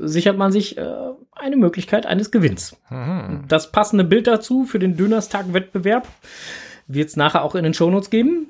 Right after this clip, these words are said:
Speaker 1: Also schaut mal gerne rein. Da steht dann auch die Mailadresse.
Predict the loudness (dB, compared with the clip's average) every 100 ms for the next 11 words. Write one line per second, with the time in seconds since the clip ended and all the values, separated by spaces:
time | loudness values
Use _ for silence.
0 | -4 -4 -2 -2 -2 -4 -4 -4 0 0
1 | 2 2 0 0 0 0 -2 -6 -6 -6
2 | -2 2 2 4 4 2 0 0 0